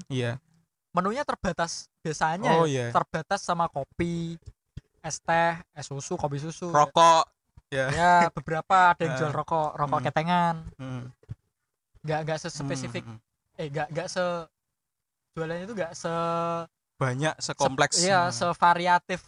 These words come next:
Speaker 2: warung
Speaker 1: Ah.
Speaker 2: kopi yang ada di daerah lain gitu
Speaker 1: Iya,
Speaker 2: kan.
Speaker 1: iya, iya, iya.
Speaker 2: Setauku.
Speaker 1: Hmm, hmm, hmm.
Speaker 2: Tuh. Nah, warung kopi di Rembang ini ada yang unik, warkop di Rembang ini.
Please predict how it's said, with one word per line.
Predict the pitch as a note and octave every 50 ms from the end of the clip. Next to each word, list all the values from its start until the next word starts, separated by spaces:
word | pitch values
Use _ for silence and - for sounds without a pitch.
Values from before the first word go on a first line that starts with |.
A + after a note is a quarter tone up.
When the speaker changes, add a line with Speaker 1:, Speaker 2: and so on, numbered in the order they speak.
| _
Speaker 2:
warung | - F3+ F3 F3 F3+ F3
Speaker 1:
Ah. | E3 F3
Speaker 2:
kopi | F3 - F3
yang | E3+ E3
ada | E3+ D#3+ E3+
di | D3 D3+
daerah | D3 D#3+ D3+ D#3 D#3+ D#3
lain | D#3+ E3 F#3 G3+ F3+ E3 D#3+ D#3+
gitu | D3 C#3+ B2+
Speaker 1:
Iya, | B2 A#2
Speaker 2:
kan. | A2+ A2+
Speaker 1:
iya, | A2 G#2+
iya, | G#2+ G#2+ A2 G#2+
iya. | G2+ _ _ _ _ _ _ _ _ _ _ _ _ _ _
Speaker 2:
Setauku. | _ - - C3+ C#3+ D3+ D3+ - F#3+ F#3+ F#3 F3 E3 D3+ C#3+ C#3 C3+ B2+ _ _ _
Speaker 1:
Hmm, | - B2+ B2 A#2+
hmm, | B2+ A#2+
hmm. | B2+ B2+ D#3 C#3 B2 _
Speaker 2:
Tuh. | - F3 E3+ E3+ D#3+ D3 C3+ C3 C3 _ - _ _ _ _ _ _ _ _ _ _ _ _ _ _ _ -
Nah, | - F#3 F3 C#3+ A#2+ - _ _ _ _ _ _ - _ -
warung | - B2+ C3+ D3+ D#3
kopi | E3+ E3 F3
di | D#3 D#3+
Rembang | D#3 D#3+ D#3+ D#3 D3 E3 E3 E3+
ini | G3 F#3+ D3+ D3 D3+ E3+ F3 - _ _ _ _ _ _ _ _
ada | - - -
yang | E3+ E3 D#3+
unik, | E3+ F3+ G#3 G#3 F#3 D#3+ - _ _ _
warkop | - D#3+ D#3 D3+ - E3+
di | - - D3
Rembang | C#3+ C#3+ C#3+ D3 D#3+
ini. | F3 F3 E3